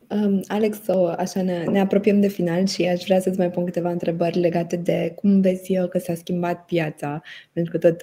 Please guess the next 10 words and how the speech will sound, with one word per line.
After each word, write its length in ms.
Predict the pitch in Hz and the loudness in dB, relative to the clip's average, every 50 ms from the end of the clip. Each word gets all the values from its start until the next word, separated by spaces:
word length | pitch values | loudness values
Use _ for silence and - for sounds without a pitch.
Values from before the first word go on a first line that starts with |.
| 170 | 0
uh, 60 | 165 170 | 2 2
menționezi, 720 | 170 170 175 170 165 165 170 170 170 165 170 - - 165 | 2 0 0 0 0 0 2 0 0 -2 -2 -4 -4 -2
uh, 140 | 165 160 160 156 | -2 -2 -4 -4
partea 200 | - 170 175 175 | -4 -4 -2 -2
de 100 | 170 165 | -4 -4
competitivitate, 1000 | - - 165 165 170 165 - 170 165 - 160 160 160 160 - 156 160 156 - 156 | -4 -4 -4 -2 -2 -4 -4 -6 -6 -4 -4 -4 -4 -4 -4 -4 -4 -4 -6 -8
că 120 | - 156 | -6 -6
a 80 | 151 151 | -8 -6
crescut. 600 | - - 165 165 - - - 165 165 165 165 - - - - - - - - _ _ - 175 180 180 170 | -2 -2 -2 -2 -4 -4 0 0 0 0 0 -6 -18 -20 -20 -20 -20 -20 -20 _ _ -6 -2 -2 0 0
Um, 240 | 165 160 156 - | 0 -2 -2 -4